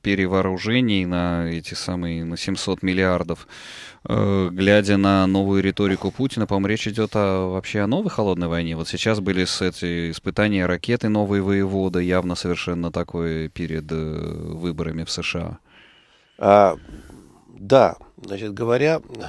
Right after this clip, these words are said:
Speaker 2: яз-, языком, э, экспертным, значит, военно-промышленный комплекс своей позиции не сдает.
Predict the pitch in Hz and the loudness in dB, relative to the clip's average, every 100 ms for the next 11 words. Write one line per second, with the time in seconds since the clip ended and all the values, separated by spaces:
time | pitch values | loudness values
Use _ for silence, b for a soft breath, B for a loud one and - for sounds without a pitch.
0 | 95 - 110 110 - 110 120 117 - 143 | -12 -12 -8 -8 -8 -12 -8 -8 -2 -2
1 | 131 - 50 50 - - B B B - | -2 -12 -12 -12 -12 -16 B B B -10
2 | 104 - 165 175 156 147 143 - - - | -8 -2 0 0 0 -4 -4 -8 -16 -12
3 | 95 113 117 139 123 113 113 113 101 113 | -6 -2 0 0 -2 -4 -4 -4 -6 -10
4 | 110 143 - 113 - 113 110 113 120 113 | -6 -6 -6 -10 -8 -8 -6 -6 -6 -10
5 | - - - 101 101 107 107 139 175 | -12 -14 -14 -12 -12 -4 -2 -2 -4